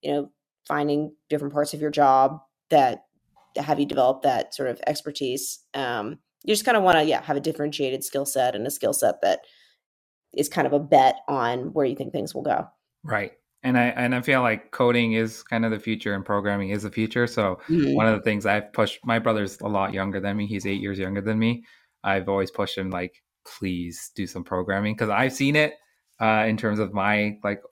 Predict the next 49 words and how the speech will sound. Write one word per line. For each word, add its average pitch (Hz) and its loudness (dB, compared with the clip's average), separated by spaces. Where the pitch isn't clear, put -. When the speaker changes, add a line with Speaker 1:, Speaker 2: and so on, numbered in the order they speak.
Speaker 2:
over 110 -2
time, 101 -4
in 101 -6
terms 101 -6
of 92 -8
how 95 0
I've 98 4
Speaker 1:
Mm-hmm. 131 -4
Speaker 2:
grown. 117 2
And 104 0
I've 98 -2
wished 113 0
I 117 4
took - -2
some 120 0
coding 120 2
courses 123 2
back 98 -2
in 104 0
university 104 -2
or 95 0
maybe 98 -4
in 90 -6
high 95 -6
school, 131 0
but 156 4
it 143 2
Speaker 1:
Mm-hmm. 131 -4
Speaker 2:
wasn't 151 6
really 139 6
even 120 4
promoted. 95 -4
Um, 92 -4
it, 156 2
Speaker 1:
Mm-hmm. 139 0
Speaker 2:
it's 143 -4
like 101 -2
there's 110 0
one 104 0
or 113 4
two 113 -2
courses 98 -4
in 107 -4
high 107 -2
school 110 -4
and 98 -2
nobody 92 -6
really 90 -10
cared. 101 -8